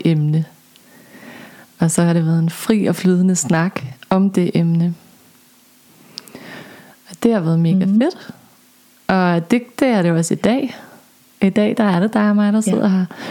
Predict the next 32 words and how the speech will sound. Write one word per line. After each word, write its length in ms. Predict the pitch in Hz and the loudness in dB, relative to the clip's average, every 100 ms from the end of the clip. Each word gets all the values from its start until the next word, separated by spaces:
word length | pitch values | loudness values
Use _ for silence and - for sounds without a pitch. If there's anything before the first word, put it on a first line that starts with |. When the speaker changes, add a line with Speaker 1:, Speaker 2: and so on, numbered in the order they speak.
| - - - | -14 -6 2
Speaker 1:
Men 680 | 185 202 269 185 160 165 156 - - _ _ _ _ _ _ _ _ - - _ _ _ - | 4 4 2 2 2 0 -2 -10 -20 _ _ _ _ _ _ _ _ -20 -20 _ _ _ -8
ej, 120 | - | -2
jeg 100 | 170 | 2
har 80 | 170 | 2
næsten 320 | 175 202 202 | 2 0 0
lyst 180 | 170 165 | 0 0
til 80 | - | 0
at 60 | 165 | 2
lave 100 | 170 | 2
en 60 | 202 | 0
Speaker 2:
Ja. 120 | 208 | 0
Speaker 1:
trommevirvel. 560 | 175 185 175 165 170 160 165 - - - - - - 214 | 0 0 0 0 0 -2 -6 -14 -18 -18 -14 -10 -2 0
<laughs> 960 | 208 269 - - 440 392 330 269 240 | 0 0 -2 -2 -2 -2 -4 -6 -2
Her 180 | 247 240 | 0 2
i 120 | 240 | 0
sæson 400 | 226 208 220 214 | 0 0 0 0
to, 440 | - 294 320 262 - | 0 0 -2 -4 -4
der 140 | 220 220 | 0 2
har 120 | 226 | 2
vi 120 | 220 | 2
lavet, 540 | 202 190 185 190 190 180 175 | 2 2 2 2 2 2 2
øh, 60 | 175 | 0
konceptet 720 | - 185 175 - 214 - 190 | 0 0 2 0 -2 0 0
Speaker 2:
Mhm. 160 | 175 175 | 2 0
Speaker 1:
om 200 | - - - | 0 -4 -2
at 100 | 247 | -2
faktisk 480 | 233 202 - 214 - - | 0 -2 0 -2 0 0
invitere 600 | 202 190 - 185 180 185 - - - - _ | 2 2 0 2 2 0 -4 -14 -18 -20 _
endnu 200 | 262 294 | 2 2
flere 340 | - 202 190 | 2 2 2
stemmer 460 | 196 - 175 175 190 - - | 0 0 2 2 2 -2 0
med 360 | 180 175 180 | 2 4 2